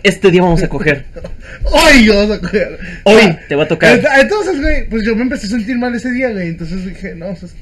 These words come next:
Speaker 2: sí, sí, un-, cien, vamos. Entonces nos fuimos al bar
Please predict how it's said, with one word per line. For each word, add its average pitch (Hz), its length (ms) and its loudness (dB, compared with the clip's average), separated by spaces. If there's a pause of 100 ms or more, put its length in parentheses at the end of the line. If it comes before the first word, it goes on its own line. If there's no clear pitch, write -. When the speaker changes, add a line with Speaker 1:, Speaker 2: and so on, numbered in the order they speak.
(200)
Speaker 2:
sí, 160 120 -14 (120)
sí, 160 60 -10 (320)
un-, 170 180 -8 (1160)
cien, 233 420 0 (180)
vamos. 190 400 -10 (460)
Entonces 175 500 -4
nos 202 160 0
fuimos 220 240 0
al 240 120 -2
bar 233 340 -6